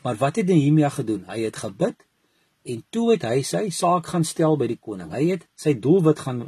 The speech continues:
gaan, gaan, gaan, gaan stel. Hy het gesê, "Die doel is, ek wil teruggaan na die stad toe, sodat ek die stad kan herbou." En toe natuurlik verder het hy die,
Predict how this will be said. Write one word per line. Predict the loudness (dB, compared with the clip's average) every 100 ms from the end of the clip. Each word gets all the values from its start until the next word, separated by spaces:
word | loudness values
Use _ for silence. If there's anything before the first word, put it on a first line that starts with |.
| -10
gaan, | -8 -10 -8
gaan, | -10 -8 -10 -12 -10
gaan, | -10 -8
gaan | -8 -8
stel. | -4 -6 -6 -14 _ _ _ -8
Hy | -8
het | -4
gesê, | -2 2 2
"Die | 2
doel | 2 2 2
is, | -4 -10 -16 _ _ _ _
ek | -4 0
wil | 0 0 -2 _ _ _ _
teruggaan | -2 0 2
na | 2
die | 0
stad | -2 -4 -6
toe, | -8 -10
sodat | -8 -6 -2
ek | -4 -4
die | -10
stad | -6 -6 -6 -8
kan | -8 -8 -10 _ _ _
herbou." | -10 -8 -4 -4 -6 _ _ _ _
En | -8
toe | 0
natuurlik | 2 2 0 0
verder | 0 0 2
het | 2
hy | 2
die, | -2 -4